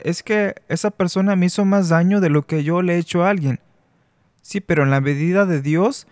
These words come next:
nosotros hemos pecado y no dice, "Porque pecaste por algo tan grave", sino "Por cuanto todos hemos pecado". O sea, no está diciendo desde,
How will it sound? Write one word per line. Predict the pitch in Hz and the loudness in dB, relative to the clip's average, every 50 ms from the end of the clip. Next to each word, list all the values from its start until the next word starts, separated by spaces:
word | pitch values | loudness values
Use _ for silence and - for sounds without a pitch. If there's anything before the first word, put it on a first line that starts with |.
| _ _ _ _ _ _ _ _ | _ _ _ _ _ _ _ _
nosotros | - 143 - 170 170 170 - 214 220 220 196 - - - _ _ _ _ _ _ _ _ | -6 -4 -2 -2 -2 -2 0 2 2 2 0 0 -6 -16 _ _ _ _ _ _ _ _
hemos | 151 151 165 190 202 - | -4 0 0 0 0 0
pecado | - 185 - - - 147 151 160 175 208 233 220 196 - _ _ _ _ | -4 -6 -6 -2 -2 0 0 0 0 -2 -4 -4 -6 -12 _ _ _ _
y | - 147 | -4 -2
no | 147 160 180 190 | 0 0 0 0
dice, | 185 185 175 - - 190 185 160 120 - - _ _ _ _ | 0 -2 -2 -2 0 0 0 0 -2 -4 -8 _ _ _ _
"Porque | - 165 160 - - 170 - | -4 -4 -2 0 -2 -4 -2
pecaste | - 170 160 - - 180 185 - - 220 208 | -2 -4 -4 0 0 0 0 0 -2 -4 -4
por | - - 175 160 170 | -2 0 0 2 2
algo | 190 196 208 | 2 0 -2
tan | - - 131 131 139 | -2 -2 -2 -2 0
grave", | 151 175 185 190 202 220 214 - _ _ _ | 2 2 2 2 0 -2 -4 -6 _ _ _
sino | - - 151 151 156 156 | -8 -4 -2 0 0 0
"Por | - - 160 151 | 0 0 -4 -2
cuanto | - 160 156 151 151 147 | 0 -2 0 0 -2 -4
todos | - _ 190 190 208 240 269 262 220 - | -2 _ 0 2 2 2 2 0 -2 0
hemos | 202 202 220 208 - | 0 0 -2 -2 -4
pecado". | _ 160 - - - 143 135 135 170 196 214 - | _ -8 -8 -2 0 2 2 2 2 0 -2 -2
O | - 139 | -4 -2
sea, | 147 151 147 | 0 0 2
no | 151 175 | 4 2
está | 202 - - - 226 233 | 2 2 0 -2 -2 -2
diciendo | 240 226 - - - 151 151 165 175 190 185 | -2 -4 -4 -4 -4 -2 -2 0 0 0 0
desde, | 143 127 127 127 123 131 135 131 123 - | 0 0 0 -2 -2 -2 -2 -4 -4 -6